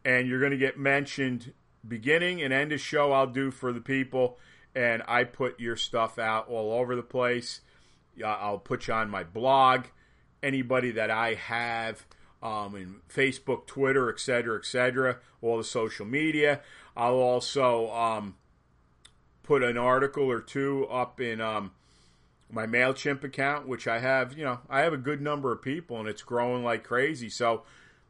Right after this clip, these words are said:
hopefully you'll get you some business. But thirty years with us, thirty years with you, and I guarantee you, we will strike gold.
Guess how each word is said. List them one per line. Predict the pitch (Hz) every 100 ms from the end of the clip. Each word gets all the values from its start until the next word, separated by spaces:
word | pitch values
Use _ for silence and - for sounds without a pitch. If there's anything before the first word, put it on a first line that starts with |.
| _ _ _ 113
hopefully | 127 127 143
you'll | 139
get | 127 135
you | 131
some | - 120
business. | 131 156 117 104 -
But | 127 120 - _ -
thirty | - 156 170 185
years | 180 175 170 143
with | 151
us, | 147 147 147 -
thirty | 156 151 147
years | 143 143 143 120
with | 123
you, | 123 147 135 113 - _ _ _
and | 123
I | 117
guarantee | 107 120 120 117 - 131 113
you, | 101
we | 117 127
will | 123 113 101
strike | - - 120 110 -
gold. | 107 104 90 -